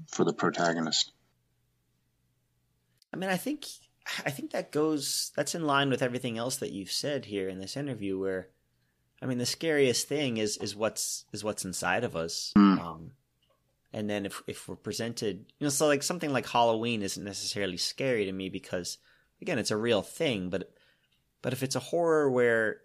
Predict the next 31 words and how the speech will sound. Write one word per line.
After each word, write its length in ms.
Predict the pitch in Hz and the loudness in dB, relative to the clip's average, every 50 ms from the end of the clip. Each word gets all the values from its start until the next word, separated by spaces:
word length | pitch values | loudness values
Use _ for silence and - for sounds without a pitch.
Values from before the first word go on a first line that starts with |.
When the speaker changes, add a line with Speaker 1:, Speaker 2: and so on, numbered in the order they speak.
| _ - | _ -4
Speaker 2:
it, 140 | 117 117 117 - | -4 -4 -2 -4
it 140 | 107 - | -10 -6
causes 380 | - - 123 120 113 113 104 98 | 0 2 2 2 2 2 -4 -4
me 160 | 107 110 104 | -2 -2 -2
to 80 | 98 101 | -2 -2
reflect 520 | 95 95 - - - 104 98 - - - | -2 -4 -4 -4 -2 -2 -2 -2 -2 -2
on, 320 | 95 92 87 87 85 85 - _ _ _ _ _ _ _ _ _ _ _ _ _ _ _ _ | 0 0 0 -2 -4 -8 -12 _ _ _ _ _ _ _ _ _ _ _ _ _ _ _ _
um, 460 | - - 95 92 90 90 87 87 - - _ _ _ _ | -4 -2 -2 0 -2 -2 -4 -8 -10 -14 _ _ _ _
what's 260 | - 113 110 120 117 - | -2 2 4 4 4 4
possible, 640 | - - 104 104 104 - - - 135 135 151 139 - _ _ | 2 2 4 4 4 2 0 -2 -4 -6 -8 -10 -14 _ _
Speaker 1:
Yeah. 240 | - 95 95 120 - | 6 6 8 6 4
Speaker 2:
you 80 | 104 107 | 2 0
know, 100 | 101 98 | 0 2
what 180 | 104 110 - | 2 0 0
might 360 | - 107 104 107 117 - - | 0 2 4 4 4 4 2
be 120 | - 110 104 | 0 2 4
out 200 | 104 107 107 - | 6 4 4 2
there, 340 | - 120 120 123 123 123 - - - | 0 0 2 0 0 -2 -6 -8 -6
um, 400 | - 98 92 90 90 90 - - - _ _ _ _ _ _ _ _ - | -4 -2 -2 -4 -4 -8 -12 -14 -18 _ _ _ _ _ _ _ _ -6
just 380 | - - 151 156 165 147 - - | 0 2 4 4 4 2 0 -2
real 280 | 143 143 160 165 156 147 | -2 0 2 2 2 2
enough 360 | 147 147 139 139 139 139 - | 2 4 2 2 2 0 0
that, 220 | 127 127 113 - - | -2 -2 -2 0 0
that 120 | 127 110 | -2 -2
it 120 | - - | -2 -2
could 220 | - - 135 120 104 | 0 0 0 2 2
be, 260 | 107 117 120 135 143 | 0 0 0 0 0
like 240 | 131 101 98 - - | -2 -2 -4 -6 -4
these 160 | - 110 101 | -4 -4 -2
shadow 360 | - - - 104 101 101 107 104 | -2 0 2 2 2 2 2 0
men, 280 | 104 104 104 104 107 | -2 -2 -4 -4 -8